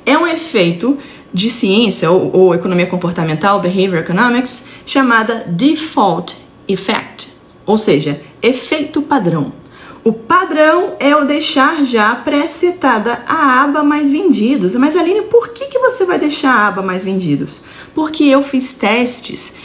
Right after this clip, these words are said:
eu coletei dados, eu percebi depois de um tempo girando no meu site, olhando, metrificando,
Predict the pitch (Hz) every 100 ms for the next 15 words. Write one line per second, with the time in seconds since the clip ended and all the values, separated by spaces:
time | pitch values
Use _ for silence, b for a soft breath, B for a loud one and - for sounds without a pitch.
0 | B - 208 254 240 240 226 208 160 180
1 | 220 220 147 135 - B B 185 185 247
2 | 247 277 220 240 262 226 214 214 226 269
3 | 262 247 254 269 226 233 226 254 294 311
4 | 285 269 262 262 226 226 220 220 240 240
5 | 226 220 226 240 226 214 240 294 - 185
6 | 170 170 240 247 - - 233 226 226 214
7 | 226 254